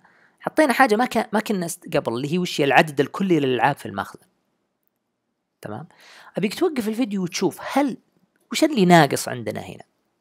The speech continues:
بال-، بالبر-، بالبرنامج اللي قدامنا كخوارزمية، وش اللي ناقص؟ وش دخ-، وش ال-،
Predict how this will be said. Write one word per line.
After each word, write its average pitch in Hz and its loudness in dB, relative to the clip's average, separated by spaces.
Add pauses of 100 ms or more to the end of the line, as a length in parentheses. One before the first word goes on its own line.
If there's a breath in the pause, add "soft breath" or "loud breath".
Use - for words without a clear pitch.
(380)
بال-، 113 -8
بالبر-، 117 -4
بالبرنامج 120 -6
اللي 95 -10
قدامنا - -12
كخوارزمية، 127 -2
وش 139 -4
اللي 202 0
ناقص؟ - -10 (520 soft breath)
وش - -6
دخ-، - 6
وش 233 -2
ال-، 285 0